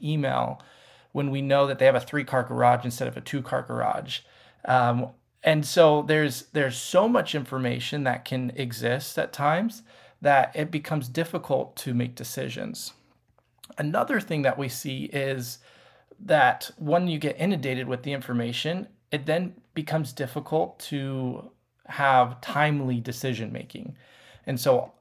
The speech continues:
these, these, these pieces of information for personalization oftentimes will age, and they don't age well. So you'll, you'll have information that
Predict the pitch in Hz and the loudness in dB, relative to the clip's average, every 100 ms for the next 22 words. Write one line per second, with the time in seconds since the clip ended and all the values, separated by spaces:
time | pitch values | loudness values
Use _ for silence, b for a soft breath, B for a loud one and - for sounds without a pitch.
0 | - 156 160 - 156 185 - 220 160 147 | -4 -2 -2 -4 -4 -4 -4 -8 -6 -6
1 | 127 123 - - 202 214 165 143 143 131 | -8 -14 -12 -4 -2 0 0 -2 -2 0
2 | 123 127 151 143 123 139 - 131 117 120 | 0 0 -4 -6 -4 -4 -2 -2 -2 -2
3 | 113 - 160 - - 165 190 156 143 - | -4 -4 -6 -8 0 2 2 -4 -4 -2
4 | 139 120 127 117 113 120 b b b b | -2 -2 -2 0 0 -2 b b b b
5 | b b - 151 143 131 120 117 - 135 | b b -2 0 2 0 -4 -6 -2 0
6 | 131 131 165 165 147 135 117 117 - - | 2 2 2 2 0 -2 0 0 0 -8
7 | _ b b b - 143 143 - 156 139 | _ b b b -2 2 2 0 -2 2
8 | 151 160 156 143 135 123 123 - 139 147 | 4 4 0 -2 0 0 -2 -4 -2 0
9 | 139 123 - | 4 4 4